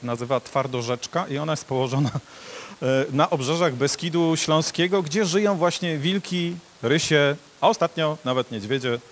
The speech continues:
Ostatniego nagraliśmy tydzień temu jakieś dwa kilometry od mojego domu, więc pewnie jakieś sympatyczne ule tam są. Ale tym razem chciałbym państwu opowiedzieć o, e, o rysiach. E,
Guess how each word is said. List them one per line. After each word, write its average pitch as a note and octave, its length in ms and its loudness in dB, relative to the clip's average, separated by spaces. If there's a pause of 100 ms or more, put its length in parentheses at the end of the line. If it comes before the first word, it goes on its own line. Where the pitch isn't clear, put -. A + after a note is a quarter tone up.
(240)
Ostatniego C3+ 460 -4
nagraliśmy A#2 520 -2
tydzień B2+ 320 -2
temu B2 260 0
jakieś A2+ 420 -2 (720)
dwa C3 120 2
kilometry C3+ 480 4
od C3+ 100 4
mojego B2+ 280 6
domu, C3+ 300 6
więc A#2+ 180 0
pewnie B2 200 -2
jakieś A#2+ 220 -2
sympatyczne B2+ 640 0 (120)
ule A#2 260 4
tam F#2 200 -8
są. F2+ 180 -6 (120)
Ale E3 240 6 (220)
tym C3+ 140 2
razem D#3 340 4
chciałbym D3 420 4
państwu D3 360 4
opowiedzieć B2+ 520 2
o, B2 260 4 (640)
e, B2+ 440 6
o D#3 120 8
rysiach. D#3 520 6 (720)
E, C#3 560 8